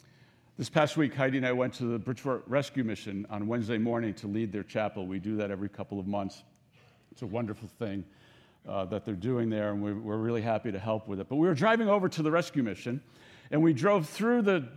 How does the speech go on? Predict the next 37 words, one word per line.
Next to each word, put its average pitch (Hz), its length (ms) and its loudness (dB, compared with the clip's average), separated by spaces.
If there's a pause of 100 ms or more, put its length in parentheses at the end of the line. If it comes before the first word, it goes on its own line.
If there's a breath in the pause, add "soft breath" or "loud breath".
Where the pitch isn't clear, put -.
(120)
uh, 139 160 6
city 175 280 2
of 135 80 4
Bridgeport 151 420 0
downtown, 131 480 0
and 107 100 -2
we 123 80 2
drove 190 300 4
past 180 280 2
this 165 140 0
building. 123 400 2
I'll 104 120 -4
just 107 100 -10
show 135 140 2
you. 110 120 2
The, 95 160 -6
I, 117 160 0 (480 soft breath)
I, 117 300 2
I 117 80 2
jumped 156 280 4
out 165 140 8
and 143 80 -2
took 139 160 -2
a 123 60 -2
couple 127 240 -2
of 104 80 -6
pictures 98 360 -6
of 85 140 -4
it. - 140 -10
We 110 80 -4
can 107 100 -2
put 113 160 -8
the 107 80 -4
next 104 220 -4
slide 98 240 -2
up. - 240 -12 (1800 soft breath)
So, 147 260 -8